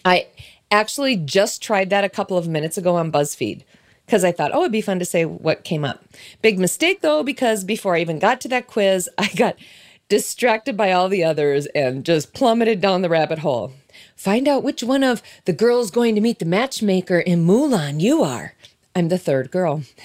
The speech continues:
<laughs> Or, "If you can guess all eleven of these Disney characters by these brain teasers, you are a genius." I got eighty-nine percent. I was only amazing. I was not a genius,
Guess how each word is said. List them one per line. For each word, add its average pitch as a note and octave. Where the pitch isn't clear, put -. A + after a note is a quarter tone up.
<laughs> G3
Or, F3
"If G3+
you D4
can F#4
guess D4
all E4
eleven D#4+
of G3
these B3
Disney B3+
characters G3+
by G3+
these F#3+
brain A#3+
teasers, G3+
you A3+
are A#3
a G#3
genius." D#3+
I C#3
got C#3+
eighty-nine A#3
percent. -
I -
was D3
only E3
amazing. G3+
I -
was D3
not D#3
a -
genius, C#3+